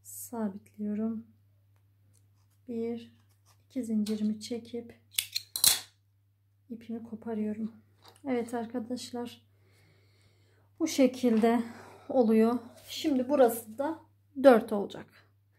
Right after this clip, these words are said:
Yine, e, burada iki taneyi tutturmuştuk. E, yine dört tane,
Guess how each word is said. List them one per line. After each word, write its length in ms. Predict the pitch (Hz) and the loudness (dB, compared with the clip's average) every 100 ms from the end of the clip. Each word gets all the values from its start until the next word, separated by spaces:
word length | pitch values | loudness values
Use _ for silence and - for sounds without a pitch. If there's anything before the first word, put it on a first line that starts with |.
| _ _ _ _ _ - | _ _ _ _ _ 0
Yine, 540 | 302 240 226 247 - - - | 4 6 4 0 -2 -10 -2
e, 440 | 233 214 208 208 220 | 2 4 4 2 2
burada 280 | 262 254 | 4 8
iki 180 | 254 247 | 6 6
taneyi 380 | - 240 220 208 | 0 4 4 2
tutturmuştuk. 920 | 220 220 220 202 196 - 240 311 - _ _ _ - - _ | 0 -4 0 2 0 -2 -4 -4 -6 _ _ _ -20 -20 _
E, 60 | 240 | 2
yine 400 | 247 311 285 269 | 8 8 8 8
dört 280 | 285 311 - | 8 8 0
tane, 580 | 233 214 214 226 294 | 0 2 4 2 0